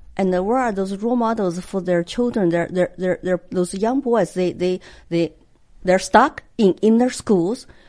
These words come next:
and they have no way to get a quality education because Democrat control the school district, do not allow school choice, and then they get bored and they have no interest in school, and they become gangs,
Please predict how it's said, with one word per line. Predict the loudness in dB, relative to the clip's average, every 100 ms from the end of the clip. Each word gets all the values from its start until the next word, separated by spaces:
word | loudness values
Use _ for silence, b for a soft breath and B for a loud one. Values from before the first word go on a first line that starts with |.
| b -2
and | 0 2
they | 0
have | -2 0
no | 4 4 4
way | 4 2
to | 0
get | -2 -2
a |
quality | 4 4 6 4 2
education | 2 0 0 0 0 -2
because | -2 -6 -4
Democrat | -2 0 0 -2
control | 0 0 0 0
the | 0
school | -2 -2 -2
district, | 0 -2 2 0 2
do | -2
not | -2 -2
allow | 0 2 0
school | -2 -4 -6
choice, | 0 0 2 0 -4 B B B
and | 2 4
then | 4
they | 4 4 0 0
get | 2 2 2
bored | 4 8 6 4 B B
and | -2
they | 0
have | 0
no | 4 6
interest | 4 4 0
in | 0
school, | 0 2
and | 4
they | 2
become | -2 -2 -2
gangs, | 0 0 0 -2 -6